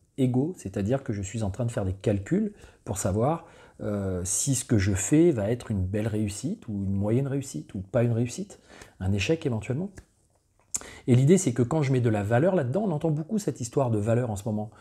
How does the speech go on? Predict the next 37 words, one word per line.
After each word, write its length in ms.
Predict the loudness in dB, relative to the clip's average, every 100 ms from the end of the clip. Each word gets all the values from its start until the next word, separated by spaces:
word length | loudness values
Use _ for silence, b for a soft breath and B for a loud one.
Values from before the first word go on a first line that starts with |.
| B B -6
euh, 120 | -2
dans 120 | 0
le 60 | 0
développement 400 | 0 0 0 -2
personnel, 460 | -2 -2 0 2 0
l'idée 280 | 0 0
de 80 | 0
dire : « 180 | 0 0
Je 100 | 0
donne 280 | 2 2 2
de 80 | 2
la 140 | 2
valeur, 540 | 2 2 2 0 0 0
ça 120 | 0
a 60 |
de 100 | 0
la 100 | 0
valeur, 680 | 2 2 2 2 0 0 -2
est-ce 100 | -6
que 100 | -6
vous 260 | -2 -2 0
avez 140 | 0
de 80 | 0
la 80 | 0
valeur ? » 460 | 2 4 4 0 -4 B B B B B B B B _ 6
Et 120 | 8
effectivement, 760 | 8 4 0 -2 4 4 4 -2
ce 140 | -6 -4
sont 200 | 2 4
des 120 | 4
concepts 480 | 2 0 0 0 -6
qui 100 | -4
sont, 380 | 0 0 0 -6 _ _ _ -2
à 100 | 2
mon 180 | 4 4
avis, 260 | 4 4
intéressants, 580 | 2 2 0 0 -2